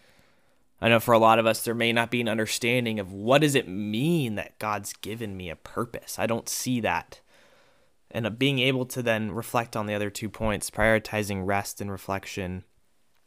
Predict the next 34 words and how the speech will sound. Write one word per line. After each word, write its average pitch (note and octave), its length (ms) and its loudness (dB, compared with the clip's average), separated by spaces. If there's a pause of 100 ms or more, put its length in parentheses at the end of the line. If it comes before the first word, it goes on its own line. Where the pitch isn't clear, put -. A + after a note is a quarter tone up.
(240)
and G#2+ 120 -4
embracing G2 640 0
interruptions F2+ 600 -2
as E2+ 140 -4
opportunity F#2 520 -6
for F#2+ 160 -10
ministry, G2 680 -4 (880)
and C#3 160 0
seeking E3+ 460 2
the C#3+ 100 4
Lord C3+ 320 4
in A#2+ 140 -2
prayer B2+ 480 2
in G#2 140 0
that A2 200 2
time B2 360 2
where A2 100 0
you're F#2 180 -4
resting F#2 460 -6
and F2 80 -6
reflection, E2+ 600 -8
asking G#2+ 520 -2
the F#2+ 100 -4
Lord, F#2 320 -4
"What G2 240 -2
is C#3+ 140 -4
the B2 80 -2
mission A#2+ 400 -2
that G3 120 -4
he G2+ 140 -6
has F2+ 320 -4
for - 140 -12
your D#2+ 160 -6
life? D2+ 500 -10